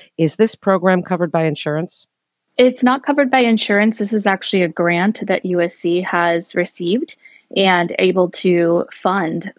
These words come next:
Speaker 2: for the Henry Mayo Physical Fitness Center membership.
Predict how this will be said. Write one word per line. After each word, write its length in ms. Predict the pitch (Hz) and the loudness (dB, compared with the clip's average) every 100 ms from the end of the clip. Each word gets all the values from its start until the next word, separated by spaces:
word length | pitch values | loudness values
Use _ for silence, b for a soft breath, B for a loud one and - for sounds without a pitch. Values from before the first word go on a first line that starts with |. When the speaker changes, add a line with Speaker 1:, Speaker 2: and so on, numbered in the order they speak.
| - | -6
Speaker 2:
for 260 | 180 170 175 | 0 2 2
the 580 | 165 165 165 160 165 190 b b _ | 0 -2 -2 -2 -4 -8 b b _
Henry 260 | - 190 185 | -6 -2 0
Mayo 200 | 180 170 | 2 0
Physical 500 | 170 165 180 180 180 _ _ | 0 -4 -2 -2 -4 _ _
Fitness 280 | - 180 175 | -4 -4 -4
Center 460 | 175 170 - 170 | -4 -4 -2 -2
membership. 540 | 165 160 165 208 294 | 0 -2 -2 0 0